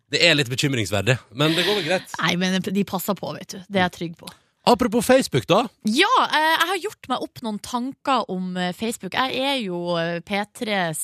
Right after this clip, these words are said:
Speaker 2: egen sosiale medier-ekspert, som jeg liker å kalle
Speaker 1: Ja,
Speaker 2: meg
Speaker 1: det er
Speaker 2: selv.
Speaker 1: du. Du har jo vært på Ettermiddagen på T V to før det ble lagt ned.
Speaker 2: Yes.
Speaker 1: Eh, og vært Zoom-ekspert.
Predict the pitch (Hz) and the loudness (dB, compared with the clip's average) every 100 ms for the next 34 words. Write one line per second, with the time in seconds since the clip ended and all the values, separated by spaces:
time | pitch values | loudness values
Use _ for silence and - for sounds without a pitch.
0 | - 170 160 170 190 202 185 160 175 - | -4 -4 -2 -4 -2 -2 -4 -6 -6 -4
1 | 185 175 160 180 226 320 - 339 - - | -2 0 -2 -2 -4 -8 -6 -6 -6 -10
2 | 220 196 180 185 - 196 208 165 180 220 | -6 -2 0 2 0 0 0 0 2 2
3 | 220 226 208 202 202 214 208 - 180 - | 2 0 -2 -2 -2 0 -2 -2 -6 0
4 | 196 190 180 - 180 165 185 165 175 180 | 2 4 2 2 0 2 2 2 2 2
5 | 151 113 - 135 165 - 190 320 - 156 | 2 0 0 0 2 0 -4 -6 2 4
6 | 160 151 165 143 - 147 143 135 143 - | 4 4 2 0 0 2 2 2 0 -2